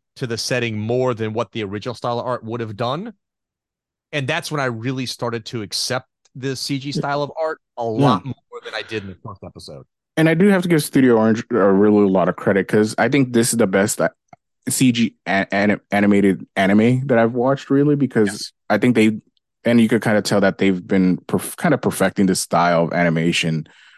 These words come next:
Speaker 2: for a long time. 'Cause even in the first episode, I think the thing that stood out to me is how much expression, like, was in
Speaker 1: Yes.
Speaker 2: each character. And I think they'd really, I think that's the one thing that from episode one that they really nail, uh, um, is the expressions of characters. I think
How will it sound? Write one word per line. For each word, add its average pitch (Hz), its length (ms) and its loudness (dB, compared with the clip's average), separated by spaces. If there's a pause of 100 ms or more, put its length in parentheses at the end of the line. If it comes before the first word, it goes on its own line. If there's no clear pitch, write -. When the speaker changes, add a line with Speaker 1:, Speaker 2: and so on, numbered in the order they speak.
(120)
Speaker 2:
for 101 160 2
a - 0 -
long 92 200 2
time. 95 180 -2
'Cause 95 280 0 (600)
even 151 220 4
in 147 80 4
the 139 80 2
first 123 240 -2
episode, 101 400 2
I 92 80 2
think 90 240 -4
the 90 200 0 (260)
thing 107 160 2
that 98 160 0
stood 101 160 0
out 92 140 2
to - 80 -4
me 95 80 2
is 92 140 0
how 87 300 -2 (720)
much 113 200 0
expression, 107 920 2
like, 107 300 0
was 101 240 4
in 101 120 0
Speaker 1:
Yes. 98 40 0
Speaker 2:
each 95 180 0
character. 110 540 2
And 98 100 2
I 92 60 0
think 98 180 -2
they'd 98 260 2
really, 101 540 4
I 101 80 2
think 113 160 0
that's 101 180 0
the - 80 2
one 95 200 2
thing 98 160 0
that 87 120 -4
from 92 280 0
episode 95 340 0
one 87 200 2
that 85 120 0
they 87 120 0
really 87 380 2
nail, 87 420 0
uh, 69 100 -6 (100)
um, 80 380 -4
is 101 360 0
the 87 140 -2
expressions - 500 -4
of 82 120 -6
characters. 90 360 0
I 85 120 2
think 85 220 -4